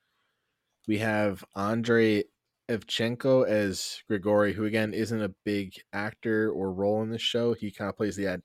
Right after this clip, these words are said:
antagonist. And then Michael Park as Tom Holloway. Um, again, he, apparently he was big on this one show, As the World Turns. I've never heard of it.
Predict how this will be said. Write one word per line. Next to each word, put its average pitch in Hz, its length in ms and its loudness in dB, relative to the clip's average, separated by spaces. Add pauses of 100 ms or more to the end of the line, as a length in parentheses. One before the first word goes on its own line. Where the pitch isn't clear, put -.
antagonist. 107 760 -4 (840)
And 107 140 2
then 104 220 4
Michael 104 320 -2
Park 107 340 0
as 92 100 -6
Tom 101 300 -4
Holloway. 127 600 -2 (840)
Um, 92 540 -2 (260)
again, 107 420 2
he, 113 200 -4 (460)
apparently 120 320 4
he 117 160 2
was 98 160 -2
big 110 200 2
on 107 140 -2
this 101 180 -6
one 107 200 -4
show, 107 280 0
As 95 120 -2
the 95 100 -6
World 98 240 0
Turns. 101 320 -4
I've 87 120 -2
never 92 200 -2
heard 113 180 0
of 120 100 0
it. - 160 2